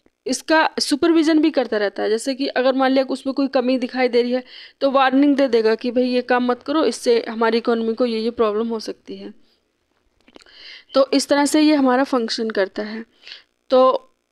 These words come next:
तो हमने देखा कि हमारा क्या जो रिजर्व बैंक of इंडिया मॉनेटरी पॉलिसी कर,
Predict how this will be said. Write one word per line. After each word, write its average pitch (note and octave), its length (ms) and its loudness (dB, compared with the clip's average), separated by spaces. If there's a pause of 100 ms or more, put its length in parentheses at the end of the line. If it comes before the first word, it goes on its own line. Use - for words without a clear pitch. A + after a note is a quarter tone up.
(1400)
तो D4+ 60 -2
हमने D4 280 4
देखा C#4 420 2 (180)
कि B3+ 260 -2 (180)
हमारा A3+ 440 0 (220)
क्या A#3 300 0 (140)
जो A3 200 0
रिजर्व A3+ 280 2
बैंक A3+ 240 0
of A#3 220 -2
इंडिया A#3 200 -2
मॉनेटरी A3 360 0
पॉलिसी B3 580 -2
कर, A#3 260 -2